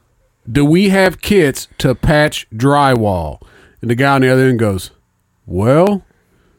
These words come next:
I know we have the mesh pieces and we have drywall mud.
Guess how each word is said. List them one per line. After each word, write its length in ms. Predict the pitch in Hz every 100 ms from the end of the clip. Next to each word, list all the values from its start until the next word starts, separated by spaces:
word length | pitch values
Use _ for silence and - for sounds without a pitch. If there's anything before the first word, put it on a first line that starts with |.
| _ -
I 80 | 110
know 180 | 139
we 160 | 160 156
have 400 | 156 156 156 139
the 80 | 117
mesh 460 | 117 143 160 - -
pieces 640 | 175 175 - 170 165 151
and 140 | - 110
we 140 | 117
have 440 | 131 139 139 135 117
drywall 500 | 127 143 156 135 123
mud. 480 | 113 113 120 131